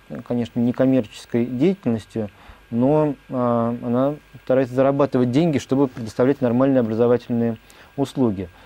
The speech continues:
А, и вот такого типа, э, бизнесом, э, хотя и не совсем бизнесом, всё-таки некоммерческим, мне интересно заниматься.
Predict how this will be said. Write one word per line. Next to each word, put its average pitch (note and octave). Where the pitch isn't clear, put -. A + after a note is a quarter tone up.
А, A2
и D3
вот B2+
такого F3
типа, A#2+
э, A2+
бизнесом, A2
э, A2
хотя A#2
и A2
не B2+
совсем A#2
бизнесом, B2+
всё-таки -
некоммерческим, A#2
мне A#2+
интересно A2+
заниматься. G2